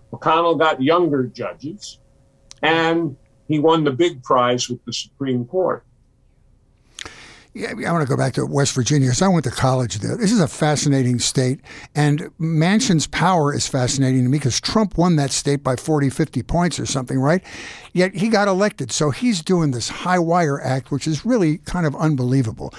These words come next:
Speaker 2: How did he get elected? Is he like a residual from the Robert Byrd era? W-,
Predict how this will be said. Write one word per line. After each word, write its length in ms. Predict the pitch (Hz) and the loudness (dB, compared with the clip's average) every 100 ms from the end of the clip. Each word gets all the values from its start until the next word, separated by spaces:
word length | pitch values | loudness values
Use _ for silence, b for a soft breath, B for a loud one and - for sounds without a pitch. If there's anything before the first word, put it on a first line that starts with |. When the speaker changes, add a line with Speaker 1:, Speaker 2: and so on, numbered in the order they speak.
| B - | B -2
Speaker 2:
How 140 | 254 | 2
did 120 | 294 | 4
he 40 | 240 | 4
get 140 | 226 | 4
elected? 380 | 175 165 - 113 | 4 2 0 -4
Is 100 | 117 | -2
he 120 | 254 | 0
like 220 | 233 208 | 2 2
a 60 | 151 | 0
residual 560 | 143 120 170 156 180 143 | -2 2 0 2 0 2
from 160 | 156 | 0
the 80 | 127 | 0
Robert 480 | 123 139 151 143 92 | 0 0 2 -2 0
Byrd 320 | 147 156 156 - | 0 2 0 0
era? 400 | 151 156 160 165 B B B - | 0 2 2 0 B B B -8
W-, 140 | 175 | -8